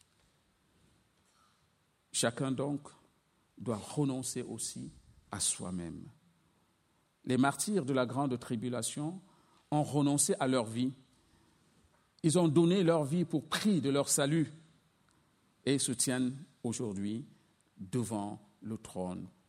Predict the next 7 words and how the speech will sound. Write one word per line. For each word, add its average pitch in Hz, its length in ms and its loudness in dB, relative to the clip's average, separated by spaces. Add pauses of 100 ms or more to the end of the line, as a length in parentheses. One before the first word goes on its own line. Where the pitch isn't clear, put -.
de 98 180 -8
Dieu - 340 -10
dans 92 180 -8
l'adoration. 82 800 -8 (720)
C'est 151 200 2
un 233 100 6
exemple 131 540 2